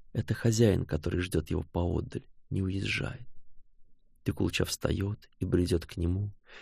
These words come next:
и пытается придумать, что сказать, о чем спросить, что делать, куда идти, тьма вопросов. И ни на один толкового ответа нет. Все в воздухе замерзают и падают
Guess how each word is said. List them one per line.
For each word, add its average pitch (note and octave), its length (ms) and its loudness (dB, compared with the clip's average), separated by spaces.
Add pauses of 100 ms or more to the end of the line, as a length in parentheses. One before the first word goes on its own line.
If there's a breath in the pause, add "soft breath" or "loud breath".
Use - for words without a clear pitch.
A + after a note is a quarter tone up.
(120 loud breath)
и - 100 -2
пытается B2 500 4
придумать, A2+ 480 4
что - 260 0
сказать, A2+ 640 2
о A#2 60 -2
чем G#2+ 220 2
спросить, - 840 0
что - 440 4
делать, G#2+ 580 2
куда A#2+ 400 4
идти, - 540 -2
тьма B2+ 260 2
вопросов. B2 800 4 (480 soft breath)
И B2 100 6
ни A#2 140 8
на A2+ 180 6
один A2 320 4
толкового G#2+ 680 2
ответа G#2+ 460 0
нет. - 260 -6 (440 soft breath)
Все - 300 8
в A2 140 4
воздухе A2+ 460 4
замерзают G#2+ 680 2
и - 140 -8
падают - 580 0